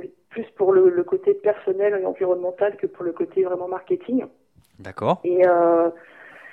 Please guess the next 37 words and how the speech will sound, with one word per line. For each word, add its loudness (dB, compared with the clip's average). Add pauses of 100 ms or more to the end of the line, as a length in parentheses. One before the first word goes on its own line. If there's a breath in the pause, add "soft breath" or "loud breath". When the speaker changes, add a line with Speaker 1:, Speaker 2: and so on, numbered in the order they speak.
(140 loud breath)
Speaker 1:
et 10
à 8
force 6
de 2
discuter 4
et -6
de, 2
et 2
de, -6
de -6
tweeter -4
des, 0
des -4
informations, -8
euh, -8
sur -10
l'environnement, -8
on, -8 (540 loud breath)
on -12 (120)
s'est -6
mis -6
à, -4 (100)
à -10
parler 0
et, -4
euh, -8 (400)
ben, -8
eux 2
avaient 2
besoin -10
aussi -14
de, -12
de -6
quelqu'un -12
qui -20
puisse -20 (120)
un -16